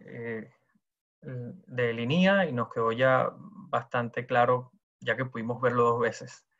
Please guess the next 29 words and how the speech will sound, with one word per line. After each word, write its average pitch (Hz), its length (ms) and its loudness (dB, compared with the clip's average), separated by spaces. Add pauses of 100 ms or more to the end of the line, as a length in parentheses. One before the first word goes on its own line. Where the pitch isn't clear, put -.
(1040)
Ahora 185 240 10
invitamos 196 840 6
a 170 220 6
todos 175 360 6
nuestros 180 260 2
participantes 156 1120 0
a, 180 480 6
eh, 147 400 4
nuestro 151 460 0
primer 190 760 2
panel 160 680 4
del 139 360 -2
día 143 240 4
de 135 80 6
hoy, 113 340 4 (600)
de 131 220 -2
este, 131 800 4
eh, - 120 -4
decimoquinto 139 1200 2
taller 127 380 4
de 151 80 2
seguimiento 123 540 -4
técnico 143 340 -2
anual 143 420 4
de 147 80 0
los 127 140 -2
proyectos 131 480 -8
de 131 60 -14
Fontagro. 175 680 2